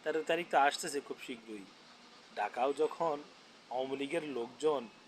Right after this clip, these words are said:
নামবে, তখন তারা বুক পেতে দিয়েই নামবে, তারা বুকের তাজা রক্ত দিতে জানে। প্রয়োজনে সেদিন রক্ত দিবে তারা। সেই দি-,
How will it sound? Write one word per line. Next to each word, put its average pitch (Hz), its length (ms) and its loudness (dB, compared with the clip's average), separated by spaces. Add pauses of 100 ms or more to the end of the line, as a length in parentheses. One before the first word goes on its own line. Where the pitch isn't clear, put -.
(160)
নামবে, 131 460 0 (360)
তখন 185 380 2
তারা 165 420 8 (1400)
বুক 190 220 0 (100)
পেতে 156 220 0
দিয়েই 135 280 0
নামবে, 113 360 -6 (100)
তারা 156 200 6
বুকের 165 260 -2 (100)
তাজা 151 380 6
রক্ত 139 380 0
দিতে 131 240 -4
জানে। 113 220 -4 (1600)
প্রয়োজনে 185 460 6
সেদিন 180 300 0
রক্ত 165 440 2
দিবে 143 240 0
তারা। 95 200 -4 (680)
সেই 202 640 0 (1700)
দি-, 143 100 -10